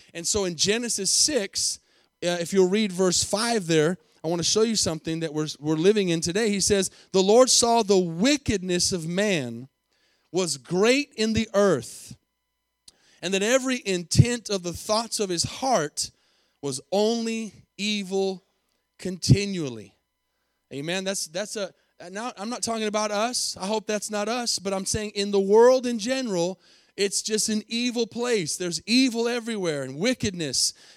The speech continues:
and, and the intents of the heart are bad. And so God was looking at the world, and, and he said even in verse six, I, I was, I was reading on this. I thought this was ridiculous. People take these verses and they say, "God made a mistake."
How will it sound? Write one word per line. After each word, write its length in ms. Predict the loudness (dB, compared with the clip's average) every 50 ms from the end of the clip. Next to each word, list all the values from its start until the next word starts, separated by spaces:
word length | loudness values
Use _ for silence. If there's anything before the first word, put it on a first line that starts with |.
| -8 _
and, 220 | -2 -2 -2 -2 -2
and 160 | -4 -4 -2
the 120 | 0 -2
intents 440 | -2 -2 -2 -2 -2 -2 -2 -2 -4
of 80 | -4 -2
the 120 | -2 -4
heart 240 | -2 -2 -2 0 -2
are 80 | -2 -2
bad. 420 | -4 -4 -4 -2 -2 -4 -6 -8 -16 -20 -20 _ _ _
And 120 | -4 -2
so 200 | -2 0 0 -2
God 340 | -2 -2 -2 -2 -2 -2 -2
was 180 | -2 -4 -4 -2
looking 340 | -4 -4 -2 -2 -2 -2 -2
at 120 | -2 0
the 80 | 0 0
world, 560 | 2 4 6 6 6 6 6 4 2 0 -4 -12 _ _ _ _ _ _
and, 280 | -2 0 0 0 -2 -4 -8 _
and 160 | -4 -4 -4 -2
he 160 | -4 -2 0
said 320 | 0 0 0 0 0 0
even 260 | -2 -2 -2 0 -2
in 120 | -2 -2 0
verse 200 | 0 0 2 2
six, 460 | 0 0 2 0 0 0 -2 -6 -6 _
I, 460 | -8 -6 -4 -2 -2 -2 -2 -2 -4 -6 _ _ _ _ _ _ _ -14 -8
I 140 | -4 -4 -4
was, 180 | -4 -4 -8 -6 -4
I 60 | -2
was 160 | -2 -2 -2
reading 240 | 0 0 0 0 0
on 120 | -2 -2 -4
this. 120 | -4 -6
I 60 | -4
thought 180 | -4 -4 -6 -4
this 180 | -4 -6 -6
was 140 | -6 -6 -8
ridiculous. 600 | -8 -6 -2 -2 -2 -2 -2 -4 -2 -2 -2 -2 -2
People 340 | -2 -6 0 0 0 0
take 360 | 0 -2 -2 -2 -2 -4 -4 -8
these 240 | -8 -8 -6 -8
verses 420 | -6 -4 -4 -4 -4 -4 -6 -6 -8
and 100 | -6 -6
they 80 | -4
say, 240 | -4 -4 -2 -4 -4
"God 340 | -4 -6 -4 -2 -2 -4 -4
made 220 | -4 -4 -4 -4
a 60 | -4 -4
mistake." 580 | -2 -4 -4 -4 -6 -8 -8 -10 -12 -16 -18